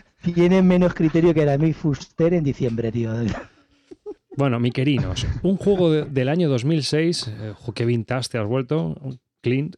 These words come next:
Speaker 2: Esto no me lo esperaba yo de ti, ¿eh? Eh, Nicolás Auri, diseñador, eh, publicado por Istari.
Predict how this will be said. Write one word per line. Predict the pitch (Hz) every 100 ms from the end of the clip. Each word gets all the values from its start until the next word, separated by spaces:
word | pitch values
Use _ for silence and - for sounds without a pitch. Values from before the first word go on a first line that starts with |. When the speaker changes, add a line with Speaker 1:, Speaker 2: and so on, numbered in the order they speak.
| _
Speaker 2:
Esto | 135 120 - 123
no | 120 123 120
me | 117
lo | 113
esperaba | 117 113
yo | 110 107
de |
ti, | 107
¿eh? | 127 110 139 _ _ _ _ _
Eh, | 131 127
Nicolás | 135 127 131 147 -
Auri, | 139 135 135 170 - - _ _ _ -
diseñador, | 131 113 117 120 127 165 - -
eh, | 135 120 117
publicado | 110 127 123 139 131
por | 135 -
Istari. | 190 - 127 139 165